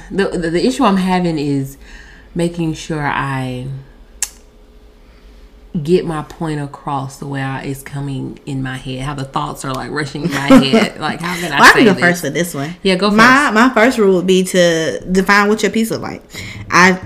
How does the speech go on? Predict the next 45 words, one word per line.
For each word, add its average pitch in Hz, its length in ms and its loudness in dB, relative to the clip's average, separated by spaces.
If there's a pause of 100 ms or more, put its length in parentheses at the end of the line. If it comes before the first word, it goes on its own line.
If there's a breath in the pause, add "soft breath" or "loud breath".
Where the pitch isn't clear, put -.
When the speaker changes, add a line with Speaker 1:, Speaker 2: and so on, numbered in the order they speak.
Speaker 1:
Mm. 180 180 -2
Speaker 2:
have 180 280 4
come 190 300 2
to 190 100 0
terms 185 400 0
with 165 80 2
what 165 160 2
I 160 120 2
thought 165 280 2
was 185 160 -2
peaceful 185 480 0
at 151 120 -2
some 175 200 0
points 175 260 -4
in 175 60 -2
my 175 120 0
life 170 280 0
were 143 100 -2
not 143 400 -2
as 147 200 -4
peaceful 160 280 -2
as 143 160 -2
I 135 80 -2
wanted 147 320 -6
them 160 160 -4
to - 100 -8
be. 202 320 -4
Speaker 1:
Mm-hmm. 160 440 -4
Speaker 2:
So 170 480 2
peace 190 320 -2
for 175 140 -2
me 165 140 0
now 156 300 0
looks 160 180 -6
different 160 340 0
than 151 120 -2
it 147 80 -6
probably 151 300 0
looked 147 200 -2
six - 280 -6
months 147 220 -6
to 175 100 -4
a - 20 -4
year 143 200 -2
ago. 143 260 -4